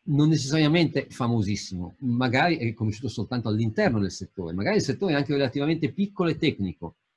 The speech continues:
però se il processo decisionale passa attraverso una valutazione tecnica, la,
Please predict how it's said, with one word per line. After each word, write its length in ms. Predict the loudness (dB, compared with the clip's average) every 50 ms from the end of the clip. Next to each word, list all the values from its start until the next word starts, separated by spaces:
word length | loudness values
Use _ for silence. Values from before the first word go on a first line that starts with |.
| _ _
però 480 | -4 0 2 4 4 4 2 0 -2 _ _ _ _ _ _
se 180 | -4 0 2
il 120 | 2 2 0
processo 400 | -2 -2 0 2 0 2 2 2
decisionale 420 | 0 2 0 0 0 0 0 0
passa 300 | 0 0 0 2 0 -2
attraverso 360 | -2 0 0 0 0 0 0 0
una 80 | 0
valutazione 460 | 0 0 -2 -4 -4 -2 -2 -2 -2
tecnica, 640 | -4 -6 -8 -6 -8 -8 -10 -10 -10 -12 -12 -12 -12 -14 _ _ _ -20 _ _ _ -10
la, 320 | -4 -2 0 0 0 -2